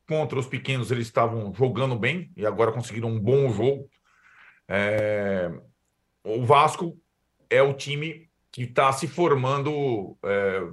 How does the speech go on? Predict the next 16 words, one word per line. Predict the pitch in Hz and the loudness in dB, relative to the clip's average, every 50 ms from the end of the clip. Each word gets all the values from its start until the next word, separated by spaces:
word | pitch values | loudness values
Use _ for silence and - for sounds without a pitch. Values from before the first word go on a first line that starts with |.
| 98 113 - | -12 -16 -16
de, | 62 92 95 95 - - _ | -14 -14 -14 -14 -16 -18 _
da, | 101 101 110 107 101 98 98 95 87 80 80 67 - | -6 -2 0 0 0 0 0 -2 -4 -8 -12 -14 -8
mais, | - 120 127 147 156 160 151 123 - - - - | -2 0 2 2 2 2 0 -2 -6 -8 -2 2
é, | 135 131 127 123 127 120 117 113 110 104 101 98 98 98 85 - - - | 4 4 6 6 6 6 6 4 2 2 0 -4 -8 -12 -16 -18 -18 -14
é, | - 85 87 80 78 - - - | -10 -8 -8 -8 -8 -10 -4 -2
recentemente, | 160 160 - - 180 180 170 - 185 170 147 131 107 87 - - | -2 -2 0 0 0 -2 0 -2 0 0 0 0 0 -4 -8 -6
né? | 98 123 160 170 - _ _ _ _ _ _ _ _ _ - | -6 -6 -6 -6 -10 _ _ _ _ _ _ _ _ _ -14
É, | - 78 - - 110 | -10 -8 -2 0 2
os | 113 107 107 101 110 110 | 4 4 4 2 2 4
jogadores, | 123 156 147 160 147 131 147 175 180 190 180 - | 4 4 6 6 4 6 4 4 4 4 0 -2
quase | - - 185 208 220 175 208 - | -2 2 2 2 4 2 0 -4
todos | - - - 208 202 208 196 151 127 123 - - - - _ - | -4 0 2 4 6 6 4 2 -2 -8 -10 -12 -16 -20 _ -14
do | - 127 | -12 -12
time | 127 - 147 147 | -10 -10 -12 -12
titular, | 127 143 - 143 139 139 151 | -12 -8 0 2 4 4 4
chegaram | 147 - 190 165 131 131 127 127 127 127 131 131 123 | 2 0 -2 0 2 2 2 4 2 0 -2 -4 -6